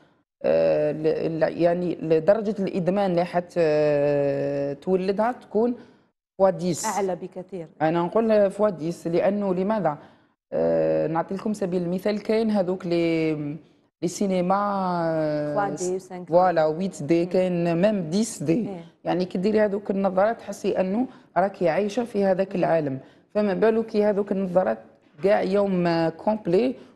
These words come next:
Speaker 1: وانت يا، آه، يعني، آه، لبستهم وكونيكتي.
Speaker 2: مم.
Speaker 1: آه، ديجا انسان راهو مدمن على هذاك الجهاز الالكتروني، ويزيد هذوك النظارات،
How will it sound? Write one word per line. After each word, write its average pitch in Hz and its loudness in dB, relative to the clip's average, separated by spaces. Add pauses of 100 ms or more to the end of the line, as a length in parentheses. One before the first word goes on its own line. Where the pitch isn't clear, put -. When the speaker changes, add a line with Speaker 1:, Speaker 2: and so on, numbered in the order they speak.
(120)
Speaker 1:
وانت 190 0
يا، 190 4
آه، 165 0
يعني، 170 0
آه، 160 0 (240)
لبستهم 190 0
وكونيكتي. 196 -2 (200)
Speaker 2:
مم. 196 -16 (140)
Speaker 1:
آه، 160 4
ديجا 190 0
انسان 208 0
راهو 190 0
مدمن 190 2 (300)
على 160 2
هذاك 196 0
الجهاز 185 0
الالكتروني، 180 0
ويزيد 202 0
هذوك 196 0
النظارات، 196 0